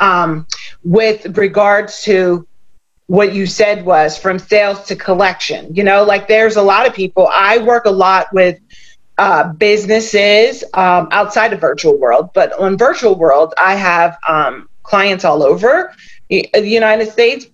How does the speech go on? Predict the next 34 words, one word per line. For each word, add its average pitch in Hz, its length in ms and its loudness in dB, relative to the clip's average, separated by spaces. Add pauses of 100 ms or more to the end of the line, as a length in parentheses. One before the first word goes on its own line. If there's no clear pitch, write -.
(140)
for 196 260 2
trademarks 214 640 0
or 170 60 -6
federal 208 540 2
or 190 140 2
because 180 380 -4
they 185 120 0
need 170 160 0
strategy. 202 720 0
And 190 200 0
most 208 340 0
of 320 180 0
them 170 440 0 (460)
are 196 640 4
leveraging. 185 840 -2
Now, 180 220 2
I'm 208 120 2
always 208 320 2
like, 180 220 0
"It's 175 220 -4
great 196 420 -2
to 190 100 -8
be 185 140 0
an - 80 -2
author, 170 320 -2
speaker, 165 360 -4
coach, 226 380 2 (400)
but - 240 -2
find 214 400 0
a 190 100 0
lane. 185 500 -2 (420)
Find 202 220 0
a 285 120 2
lane, 196 460 0